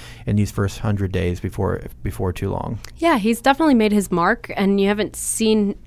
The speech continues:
Speaker 2: we haven't seen him stumble at all, really.
Speaker 1: Not
Speaker 2: I mean,
Speaker 1: majorly,
Speaker 2: I
Speaker 1: I don't
Speaker 2: think
Speaker 1: think.
Speaker 2: he was probably most heavily criticized for signing the constitutional carry bill, but he,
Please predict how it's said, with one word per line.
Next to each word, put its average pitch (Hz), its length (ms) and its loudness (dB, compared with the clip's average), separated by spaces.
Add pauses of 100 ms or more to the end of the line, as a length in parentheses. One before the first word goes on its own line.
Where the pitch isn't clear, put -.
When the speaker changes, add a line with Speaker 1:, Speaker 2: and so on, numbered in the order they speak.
Speaker 2:
we 247 140 2
haven't 302 180 4
seen 277 160 4
him 196 120 4
stumble 233 800 4
at 190 100 4
all, 180 320 6
really. 185 320 4
Speaker 1:
Not 233 60 6
Speaker 2:
I - 20 4
mean, - 220 6
Speaker 1:
majorly, 107 380 -2
Speaker 2:
I 240 60 2
Speaker 1:
I - 40 4
don't - 80 2
Speaker 2:
think 302 160 4
Speaker 1:
think. 208 340 -4
Speaker 2:
he 240 180 2
was 202 320 0 (320)
probably 247 280 4
most 190 300 2
heavily 190 360 6
criticized 160 640 2
for 165 160 -4
signing 165 340 0
the 165 60 -2
constitutional 160 760 -4
carry 180 360 2
bill, 143 280 -2
but 180 260 -2
he, 240 360 2